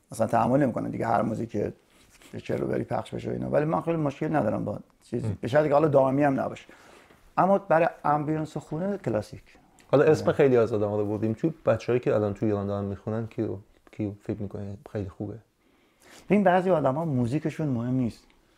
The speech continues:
Speaker 1: حضور اجتماعیشون مهمه. مثلاً من برای این آقای یراحی خیلی احترام قائلم،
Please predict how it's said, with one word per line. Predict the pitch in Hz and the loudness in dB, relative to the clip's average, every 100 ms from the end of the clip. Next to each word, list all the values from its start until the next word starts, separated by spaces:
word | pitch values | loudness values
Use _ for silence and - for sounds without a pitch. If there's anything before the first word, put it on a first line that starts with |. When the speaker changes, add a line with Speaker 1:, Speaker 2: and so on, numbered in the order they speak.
| _ _ _ _ _ _ _ _ _ _ | _ _ _ _ _ _ _ _ _ _
Speaker 1:
حضور | - 123 127 143 202 160 | -8 -2 2 2 2 2
اجتماعیشون | 113 - 127 120 131 - 120 | -2 -2 -2 -2 -4 -6 -6
مهمه. | 113 104 110 110 107 107 104 - | -4 -4 -4 -4 -6 -8 -10 -10
مثلاً | 113 156 | -8 -6
من | 156 147 | -4 -2
برای | 131 135 | -2 -2
این | 139 - | -4 -8
آقای | - 123 127 | -8 -4 -2
یراحی | 117 113 107 113 | -2 -2 -4 -6
خیلی | - - 120 | -8 -8 -8
احترام | - - - - - | -10 -10 -14 -14 -14
قائلم، | - 131 | -16 -20